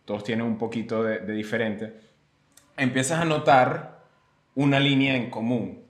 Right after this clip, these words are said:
pero una línea muy, muy fuerte en común. Y es como que dices, por ejemplo, ahorita, cuando yo terminé I Will Teach You to Be Rich, decidí como que no voy a comprar otro de finance. Y no es porque sea un es-, un experto en finance, sino que muy probablemente este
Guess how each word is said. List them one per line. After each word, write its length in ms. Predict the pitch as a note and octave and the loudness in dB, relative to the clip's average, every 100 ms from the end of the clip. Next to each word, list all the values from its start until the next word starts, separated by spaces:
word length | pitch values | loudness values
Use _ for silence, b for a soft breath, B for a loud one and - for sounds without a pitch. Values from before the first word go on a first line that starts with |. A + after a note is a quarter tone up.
| _ | _
pero 160 | A#2+ A#2+ | -4 -2
una 140 | C3+ | 0
línea 240 | C#3 C#3 | 0 0
muy, 320 | C3 C#3+ D3 C#3+ | 0 0 0 0
muy 200 | C#3 C#3 | 0 -2
fuerte 360 | - B2+ B2+ | 0 -2 -2
en 80 | A#2+ | -6
común. 420 | G#2 G#2+ G#2 - - - | -6 -6 -6 -10 -16 -4
Y 80 | C3 | -2
es 60 | B2 | -2
como 220 | D#3+ C#3+ | -2 -2
que 80 | B2 | -2
dices, 320 | C3+ B2 G2+ | -2 -4 -8
por 180 | A#2 A2 | -6 -2
ejemplo, 420 | B2+ G#2+ G#2 - | -2 -4 -6 -8
ahorita, 540 | A2+ A2 B2+ A#2 A2 - B B B _ | -4 -2 -2 -2 -6 -10 B B B _
cuando 240 | - G#2+ G#2+ | -6 -4 -4
yo 120 | G#2+ | -4
terminé 640 | C#3 C#3+ C#3 C#3+ B2+ B2 | 0 0 2 2 0 -4
I 40 | A#2 | -4
Will 200 | A2+ A#2 | -4 -4
Teach 140 | B2 | -6
You 140 | C#3 C3 | -4 -4
to 100 | C3+ | -2
Be 100 | D3 | -2
Rich, 360 | D3+ C#3+ - - _ _ - | -2 -4 -8 -18 _ _ -6
decidí 400 | B2 B2 B2 A#2+ | -4 -2 -2 -2
como 260 | B2 C3+ B2+ | 0 0 -2
que 320 | A2+ G2+ - | -4 -6 -10
no 160 | A2+ A2 | -8 -4
voy 140 | A2+ | 0
a 60 | A#2+ | 0
comprar 280 | A2+ A2 G#2+ | 0 -4 -4
otro 220 | G#2 G#2+ | -4 -6
de 80 | G2+ | -6
finance. 580 | - A#2 G2 F#2+ - - - | -4 -4 -6 -10 -18 -16 -2
Y 80 | |
no 100 | B2+ | -2
es 60 | A2+ | 0
porque 260 | - B2 A2+ | -4 -6 -4
sea 180 | B2 | -4
un 100 | A#2+ | -4
es-, 80 | A2 - - - | -6 -10 -18 -8
un 160 | A#2 | -6
experto 380 | A2 - B2 A2+ | -4 -2 -2 -2
en 80 | A2 | -6
finance, 420 | G3+ F#3+ G2+ F#2+ | -4 -4 -4 -8
sino 240 | A2+ G#2+ G#2 | -6 -6 -6
que 260 | A2+ - B B _ | -8 -8 B B _
muy 220 | A#2+ B2+ | -2 0
probablemente 1040 | B2+ D3+ D3+ D3+ D#3+ E3 D3+ B2+ C3 A#2+ A2+ - | 0 4 6 6 4 2 2 0 -4 -8 -12 -10
este 560 | A#2 - D3 - - | -10 -4 -4 -4 -10